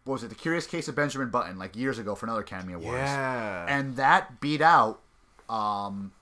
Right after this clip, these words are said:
Speaker 1: Star Wars, I think, also. No, I think it didn't beat out, um, Return of the Jedi. I mean, Return of the Sith. It beat, um,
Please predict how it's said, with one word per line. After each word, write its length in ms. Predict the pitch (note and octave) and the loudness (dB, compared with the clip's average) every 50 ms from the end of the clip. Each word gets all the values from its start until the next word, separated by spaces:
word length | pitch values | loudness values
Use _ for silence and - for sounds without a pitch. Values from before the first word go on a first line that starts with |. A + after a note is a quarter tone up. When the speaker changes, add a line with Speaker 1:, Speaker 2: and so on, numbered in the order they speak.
| _ _ _ - | _ _ _ -14
Speaker 1:
Star 420 | - - - - - D3+ D#3+ D#3 C3 | -10 -8 -4 2 6 6 6 6 6
Wars, 200 | A2 G#2 G2+ G#2 | 4 0 -2 -2
I 40 | G#2+ | -6
think, 200 | - A2 G2+ A#2+ | -8 -8 -4 -2
also. 240 | B2 B2+ A#2+ - A2 | -2 -2 -2 -4 -4
No, 220 | A#2+ A2+ G2 F#2+ - | -2 -2 -2 -2 -4
I 80 | A2+ B2 | -6 -6
think 180 | C#3 D#3+ D3+ | -6 -6 -6
it 160 | C#3 C#3+ C3 | -6 -6 -6
didn't 160 | A2+ C#3+ C#3+ C3 | -6 -6 -4 -2
beat 140 | D3 C#3+ | -2 0
out, 240 | C3+ B2 A#2+ - - | 2 2 2 0 -2
um, 240 | A#2 A2 G#2+ G#2 G#2 | -4 -2 -2 -2 -2
Return 240 | G#2+ - - B2+ A2+ | -4 -6 -6 -6 -6
of 100 | G#2 G#2 | -4 -4
the 60 | A2+ | -4
Jedi. 280 | G#2 G2 G2 F#2+ - A2 | -4 -4 -4 -6 -6 -8
I 40 | |
mean, 140 | G#2+ G#2+ G#2 | -8 -6 -6
Return 200 | G2 - - B2 | -8 -8 -8 -8
of 80 | A2+ F2+ | -8 -8
the 100 | F#2+ G2+ | -10 -12
Sith. 300 | - - A2+ F#2+ - - | -8 -6 -8 -8 -6 -10
It 140 | G2+ E2+ G2 | -12 -10 -8
beat, 200 | A2 A2+ A2+ A2 | -6 -6 -4 -2
um, 500 | A2 G#2 G#2 G#2 G#2 G#2 G2+ G2+ G2+ - | -2 0 0 0 0 0 -2 -4 -6 -10